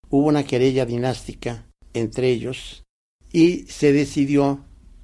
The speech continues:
por algo que en la historia egipcia no debe sorprender a nadie, que los dos hermanos contrajeran nupcias. No sé si a partir de ese momento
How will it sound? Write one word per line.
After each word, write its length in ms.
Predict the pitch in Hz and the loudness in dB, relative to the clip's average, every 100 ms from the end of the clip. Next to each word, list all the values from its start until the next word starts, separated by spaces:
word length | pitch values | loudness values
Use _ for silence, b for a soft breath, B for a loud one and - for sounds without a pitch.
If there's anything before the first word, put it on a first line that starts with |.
| b b b b - | b b b b -14
por 180 | - 131 | -2 2
algo 380 | 143 131 135 131 | 2 0 -2 -4
que 360 | 127 120 - - | -4 -4 -6 -6
en 300 | 123 110 104 | -4 -2 -2
la 80 | 98 | -4
historia 440 | - 127 123 123 | -6 -6 -6 -6
egipcia 540 | 113 127 - 120 113 - b b b - | -8 -10 -10 -10 -10 -12 b b b -6
no 180 | 120 | -4
debe 500 | 117 117 113 - - - | -2 -2 -4 -6 -16 -14
sorprender 580 | - 110 117 113 120 | -8 -6 -6 -4 -4
a 40 | 123 | -2
nadie, 420 | 147 139 - - - b b b b b | -4 -6 -12 -20 -20 b b b b b
que 120 | - 123 | -4 -2
los 220 | 123 117 | -2 0
dos 220 | 139 135 | 0 0
hermanos 640 | 123 127 123 127 123 - _ b b | -4 -4 -4 -6 -10 -18 _ b b
contrajeran 720 | - 117 110 110 113 117 117 123 | -8 -6 -6 -6 -6 -6 -6 -6
nupcias. 640 | 127 - - - - - - _ _ _ _ - | -8 -10 -14 -16 -20 -20 -20 _ _ _ _ 0
No 260 | 127 160 | 4 4
sé 240 | 160 175 156 | 4 2 2
si 120 | 151 | 2
a 120 | 139 | 0
partir 400 | 123 113 143 131 | -2 -4 -2 -2
de 120 | 127 | 0
ese 200 | 135 139 | -2 -2
momento 640 | 127 127 127 117 123 127 | -4 -2 -4 -4 -6 -10